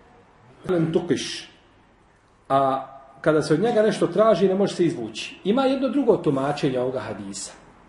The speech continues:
ili značenja. To je kada mu trn uđe u, u, u tijelo,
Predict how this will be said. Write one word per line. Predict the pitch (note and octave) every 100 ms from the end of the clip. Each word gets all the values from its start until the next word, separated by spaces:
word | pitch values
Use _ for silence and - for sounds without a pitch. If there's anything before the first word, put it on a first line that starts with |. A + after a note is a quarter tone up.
| - - - - - -
ili | E3 C#3
značenja. | B2+ C3+ C3 C3 B2+
To | - B3+
je | C#4 A#3+ - -
kada | - D#3+ E3
mu | F3 -
trn | C#4 C#4+ G3 F#3
uđe | A#3+ A#3 D#3+ F#3 E3+ -
u, | A3
u, | - A3 F#3 -
u | A#3
tijelo, | A#3 A#3 A#3 C4+